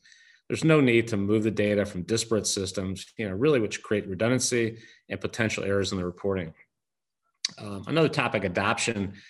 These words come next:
You know, you're gonna have the progressive folks that have the vision and want to be early adopters with new digital offerings. You know, they want to be at the forefront of new technologies and eager to jump in, but unfortunately, that usually is a small part of the market.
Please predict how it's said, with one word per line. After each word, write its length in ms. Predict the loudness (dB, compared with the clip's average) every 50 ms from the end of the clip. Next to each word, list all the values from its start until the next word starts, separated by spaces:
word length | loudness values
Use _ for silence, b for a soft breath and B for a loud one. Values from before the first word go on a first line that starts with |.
| B B B B B
You 100 | 0 2
know, 60 | 4
you're 120 | 4 4
gonna 160 | 4 2 2 2
have 400 | 2 2 2 2 2 0 -2 -6 -16 -20 _ B B B B B -8
the 60 | -2
progressive 500 | 0 0 2 4 4 4 4 4 0 0
folks 360 | 2 4 4 4 4 2 2
that 120 | -2 -2 0
have 160 | 0 0 0
the 80 | -2
vision 460 | -2 2 4 4 4 4 2 -2 -4 -4
and 120 | -4 -4 -2
want 200 | 0 0 0 -2
to 80 | -2 -2
be 240 | 0 -2 -2 0 2
early 240 | 2 4 4 4
adopters 640 | 2 2 0 -2 -2 -4 -4 -2 -2 -2 -2 -4 -8 b b b b b b
with 160 | -10 -2 2
new 160 | 4 4 4
digital 380 | 4 4 2 2 2 0 0 0
offerings. 580 | 0 0 0 -2 -2 -8 -10 -10 -12 -16 -16 -18 b b b b b b
You 80 | 0 0
know, 80 | 2
they 80 | 2 4
want 240 | 4 4 4 4 2
to 60 | 2
be 120 | 2 2
at 80 | 2 2
the 60 | 0
forefront 560 | -8 -6 0 4 4 4 4 4 2 2 2
of 80 | 2 2
new 100 | 0 0
technologies 920 | 0 0 -2 -2 -2 -4 -6 -4 -4 -4 -4 -4 -4 -4 -4 -4 -4 -6 -6
and 100 | -4 -2
eager 220 | -2 0 0 0 -2
to 80 | -2
jump 340 | -2 -2 -2 -2 -2 -2 -2
in, 280 | -2 -2 -2 -2 -4 -6 b b b b b b b 0
but 100 | 0 0
unfortunately, 540 | 0 2 4 4 6 6 4 2 2 2 2
that 80 | 2
usually 320 | 2 2 2 2 2 0 0
is 60 | 0
a 40 | 0
small 360 | -2 0 0 2 0 0 0
part 200 | 0 0 0 0
of 40 | 0
the 60 | 0
market. 440 | 0 0 0 0 0 -4 -8 -10